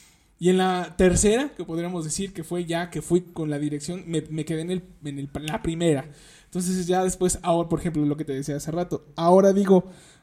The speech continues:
pues el piano no era, no era el piano, era de este lado, ¿no? Era la parte de la dirección de orquesta. Ahí es donde tenía que, que entrar, porque pues luego, luego, fue, fue inmediato.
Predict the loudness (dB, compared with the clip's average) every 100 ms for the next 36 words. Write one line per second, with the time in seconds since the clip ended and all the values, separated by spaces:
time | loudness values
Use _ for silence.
0 | _ -2 0 0 -4 -6 -8 -8 -10 -12
1 | -20 -20 -20 _ _ -6 -4 -2 -2 -2
2 | -4 -4 -8 -8 -6 -4 -2 -2 0 -2
3 | -8 -14 -18 -14 -12 -10 -10 -10 -10 -4
4 | 0 0 -2 -6 -8 -8 -8 -8 -10 -10
5 | -4 2 4 4 -2 -8 -10 -12 -10 -10
6 | -10 -12 -18 -14 -14 -14 -16 -20 -20 -20
7 | _ _ _ _ _ -6 -4 -6 -6 -4
8 | -2 -2 -2 -6 -12 -16 -10 -8 -6 -6
9 | -6 -6 -8 -8 -6 -8 -8 -12